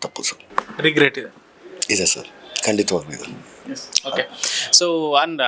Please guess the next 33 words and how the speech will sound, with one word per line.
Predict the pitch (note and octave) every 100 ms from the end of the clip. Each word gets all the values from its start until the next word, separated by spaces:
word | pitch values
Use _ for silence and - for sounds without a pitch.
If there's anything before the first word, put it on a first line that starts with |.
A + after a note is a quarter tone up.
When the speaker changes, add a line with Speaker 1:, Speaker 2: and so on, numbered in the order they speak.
| -
Speaker 2:
ಅದೇ | D3 F#3 F#3+ F3 C#3+ C#3
ಟಾಪಿಕ್ | - D#3 F3
ಕಂಟಿನ್ಯೂ | D#3+ D3+ E3+ E3
ಮಾಡೋದಾದ್ರೆ, | D3 C#3+ C#3 D3+ A3 - - -
so | - D3 C#3+ E3
ಇತ್ತೀಚಿನ | G3 F#3+ F#3
ದಿನಗಳು | E3 F3
ಒಂದು | F3+ D3
ರಿಯಾಲಿಟಿ | D3+ D#3+ F3+
ಶೋನಲ್ಲಿ | D#3+ D#3 D#3
ಅವ್ರು | D3+ C#3 - -
ಪಾಲ್ಗೊಳ್ಬೇಕಾಗಿತ್ತು. | - E3 D#3+ E3 E3+ E3 C3+ C3 -
So, | - - -
some | D3 C#3 D3+
issues, | D3+ D3 E3+ E3+ E3 - -
so | D#3
ಅವ್ರ | C#3+ D3
ಮೇಲೆ | D3+ D3
ಒಂದಷ್ಟು | D3 C#3+ C#3
ಹಲ್ಲೆ, | C#3+ C#3 D3 C#3+ C#3+
ಒಂದು | C#3
ಕಾರೆಲ್ಲ | C3+ C#3+ C#3+ C#3+ C#3+
ರಜ್ಜುಗು | C#3 C#3 C#3+ C#3+
ಜಾಗತ್ತೆ, | C#3 C#3 C#3 C#3
ಆ | C3+
ಒಂದು | C#3+ C#3+
ನ್ಯೂಸ್ | D3 E3 D#3+ D3+
ಏನಾದ್ರು | D3 C#3+
ಕೇಳಿದ್ರೆ | - D3 D3+ D#3
ಅದು | D3+
ಗೊತ್ತಾದ್ಮೇಲೆ | C#3+ C#3+ C#3+ C#3+
ನಿಮ್ಗೆ | C#3 C3
ಅನ್ಸಿತ್ತು? | B2+ - -